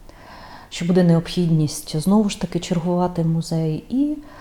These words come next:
ми максимально готувалися саме до того, щоб, е, витримати всередині музею облогу. Ми там розуміли, що, наприклад, не буде, може не бути електроенергії, там іще чогось, іще чогось. Тому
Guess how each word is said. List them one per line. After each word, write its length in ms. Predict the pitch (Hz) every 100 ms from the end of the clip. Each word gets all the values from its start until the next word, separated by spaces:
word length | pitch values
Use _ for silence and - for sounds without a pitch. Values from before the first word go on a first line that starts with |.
| - -
ми 220 | 180 202
максимально 600 | 240 220 - 196 208 202
готувалися 640 | 170 175 175 190 196 180 180
саме 340 | - 180 170 156
до 360 | - 160 170 175
того, 380 | 180 262 302 285
щоб, 320 | - - 185 - -
е, 180 | 180 170 160 - - - - - - -
витримати 560 | 175 226 247 226 214 170
всередині 560 | - 175 180 165 165
музею 600 | 156 156 185 214 208 190 190 - -
облогу. 500 | 165 160 156 120 - - - - - - - -
Ми 140 | 160
там 180 | 165 147 -
розуміли, 500 | 170 180 196 180 160
що, 180 | - 160
наприклад, 460 | 151 160 - 143
не 140 | 170 185
буде, 360 | 196 175 165 -
може 240 | 202 175
не 80 | 165
бути 220 | 156 165
електроенергії, 1000 | 147 143 - 160 170 190 180 170 175 170 - - - - -
там 300 | 143 151 139
іще 280 | - 214 214
чогось, 360 | - 170 -
іще 220 | 165 -
чогось. 360 | 302 - 214 202
Тому 360 | - 196 294